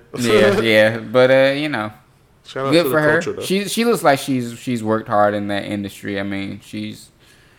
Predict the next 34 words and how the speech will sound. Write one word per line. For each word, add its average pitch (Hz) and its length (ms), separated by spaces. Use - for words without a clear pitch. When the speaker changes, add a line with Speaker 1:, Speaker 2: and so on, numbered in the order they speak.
Speaker 2:
pretty, 113 320
uh, 110 260
she 156 120
looks 165 200
pretty 101 260
old. 101 260
So 110 180
she's, 107 320
yeah. 101 300
<laughs> 143 80
Speaker 1:
She - 140
looks 156 200
old, 90 140
so 98 160
she, 131 180
she, - 160
she 147 120
might 117 120
have 92 100
been 92 120
through - 120
some - 140
shit. - 420
Speaker 2:
Well, 160 120
it 185 100
says 196 320
sh-, 151 240
she's, 139 360
like, 123 280
she 127 240
wrote 131 260
and 135 100
directed 113 460
a 101 320